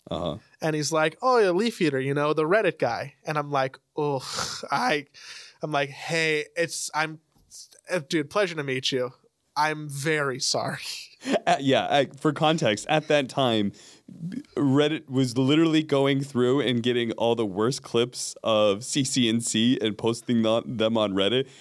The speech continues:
Speaker 1: and being like, "This is a T I panelist, by the way." <laughs>
Speaker 2: Yeah, it was
Speaker 1: <laughs> And it's just C C N C, like, having his typical pub rage moments.
Speaker 2: It was cyberbullying.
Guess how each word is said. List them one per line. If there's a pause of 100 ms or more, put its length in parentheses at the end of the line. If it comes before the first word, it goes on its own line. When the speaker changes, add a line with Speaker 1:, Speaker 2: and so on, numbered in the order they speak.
(140)
Speaker 1:
and
being
like, (360)
"This
is
a
T
I
panelist,
by
the
way."
<laughs> (280)
Speaker 2:
Yeah,
it
was
Speaker 1:
<laughs>
And
it's
just
C
C
N
C,
like, (760)
having
his
typical
pub
rage
moments. (240)
Speaker 2:
It
was
cyberbullying.